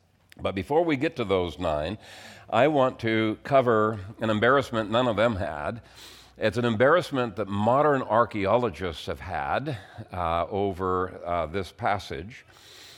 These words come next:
Um, uh, they didn't look at all of the clues that God gave to them in these two chapters as to the location of Ai. They trusted their own intuitions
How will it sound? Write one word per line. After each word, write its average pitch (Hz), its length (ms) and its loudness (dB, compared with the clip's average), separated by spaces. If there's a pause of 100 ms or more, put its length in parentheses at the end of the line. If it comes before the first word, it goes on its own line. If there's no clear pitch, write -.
(320)
Um, 87 540 0 (140)
uh, 78 220 -6
they 92 220 -2
didn't 135 220 -4
look 135 140 0
at 131 80 0
all 123 280 4
of 123 40 -6
the 123 60 -4
clues 92 540 -4
that 78 160 -12
God 95 340 2
gave 101 320 -2
to 104 120 -8
them 85 380 -2
in 85 380 -6 (220)
these 98 400 -6
two 107 200 -4
chapters 87 720 -4
as 87 200 -4
to - 140 -10
the 85 100 -6
location 87 840 -6 (400)
of 87 380 -2
Ai. 92 500 0
They 87 160 -4
trusted 110 520 -4
their 90 220 -4
own 120 220 2
intuitions 123 1000 -4